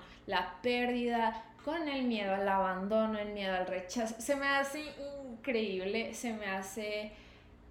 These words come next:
muy atinada la realidad que plasman ahí, porque sí, o sea, sí es un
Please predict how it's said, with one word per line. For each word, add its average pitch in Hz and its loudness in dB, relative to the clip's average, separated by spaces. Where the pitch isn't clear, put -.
muy 254 4
atinada 202 2
la 196 0
realidad 185 2
que 214 -2
plasman 190 -2
ahí, 170 -2
porque 202 -2
sí, 233 -2
o 214 -4
sea, 185 -2
sí 202 -2
es 220 -2
un 220 0